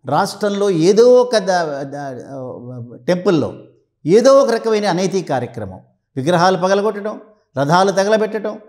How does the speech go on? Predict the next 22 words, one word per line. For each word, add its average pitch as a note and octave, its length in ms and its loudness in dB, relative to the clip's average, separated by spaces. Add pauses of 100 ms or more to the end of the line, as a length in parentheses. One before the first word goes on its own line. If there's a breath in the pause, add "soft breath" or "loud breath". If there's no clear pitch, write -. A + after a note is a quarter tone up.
(200)
అనేక A3+ 300 4
కార్యక్రమాలు F3+ 560 -2
చేసినారు. A#2 340 -10 (380)
తిరుపతి B3 380 2
ఎన్నిక A#3 240 0
కాగానే F#3 600 0 (1200)
అయిపోయింది, C#3+ 380 -2 (240)
ఎక్కడ D#3+ 220 -2
ఏ F3 240 2
రకమైనటువంటి F3 580 -2
దహన D3+ 200 0
కార్యక్రమాలు D#3 600 -2
లేవు. C3+ 180 -2 (520 soft breath)
అంటే G3+ 120 -2
ఇవి G#3+ 180 0 (140)
గమనించలేనటువంటి A#3+ 840 0
వ్యక్తులైనా G#3+ 420 0 (160)
ఆంధ్రప్రదేశ్ G3+ 540 -4
ప్రజలందరూ G3 440 -2
కూడా G3+ 200 -4 (220)
తప్పనిసరిగా F#3 540 -2
గమనిస్తారు. D#3+ 560 -4